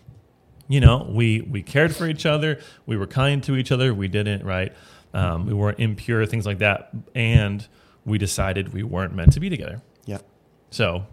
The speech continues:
Speaker 1: that's
Speaker 2: There
Speaker 1: a
Speaker 2: you go.
Speaker 1: great thing. That's a great thing to walk away and to say,
Speaker 2: Yeah.
Speaker 1: Hey, we're better people we've, we've blessed each other in this time, and we know we're not meant to be together.
Speaker 2: Yeah.
Speaker 1: 'Cause you might meet someone who checks every box, and it's just like,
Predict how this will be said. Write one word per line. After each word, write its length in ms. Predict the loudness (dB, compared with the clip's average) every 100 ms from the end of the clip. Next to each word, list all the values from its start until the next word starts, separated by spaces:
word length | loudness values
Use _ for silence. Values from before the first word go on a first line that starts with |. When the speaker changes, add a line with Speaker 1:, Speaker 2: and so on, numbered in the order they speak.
| -4
Speaker 1:
that's 240 | -2 0
Speaker 2:
There 80 | 0
Speaker 1:
a 20 |
Speaker 2:
you 20 |
go. 40 | 2
Speaker 1:
great 180 | 0 2
thing. 300 | -2 -2 -4
That's 160 | -8 -6
a 40 |
great 240 | 0 -2 -2
thing 140 | -6
to 60 | 0
walk 240 | 2 2
away 260 | 0 0 0
and 60 | -2
to 60 |
say, 260 | -4 -2 -2
Speaker 2:
Yeah. 140 | -4 -12 -10
Speaker 1:
Hey, 180 | -4 -2
we're 180 | -2 -2
better 340 | 0 0 -2
people 580 | -6 -8 -6 -8 -8 -12 _ _ -20 -6
we've, 200 | -2 0
we've 320 | 0 -4 -6 -14
blessed 460 | -8 0 2 2 2
each 200 | 0 2
other 140 | 2
in 100 | 2
this 100 | 0 -4
time, 460 | -4 -2 -2 -4 -8 -2
and 360 | 0 0 -2
we 120 | 0
know 240 | 0 0 -2
we're 160 | -4
not 140 | -6 -4
meant 120 | -6
to 60 | -4
be 60 |
together. 340 | -4 -4 -6 -10 -6
Speaker 2:
Yeah. 220 | -4 -2
Speaker 1:
'Cause 120 | -2
you 60 | 0
might 120 | 2
meet 120 | 2 0
someone 200 | -2 -2
who 60 |
checks 300 | -2 -4 -4
every 240 | -4 -2 -2
box, 380 | 0 0 -2 -4
and 100 | -8
it's 120 | -8
just 160 | -10
like, 220 | -8 -10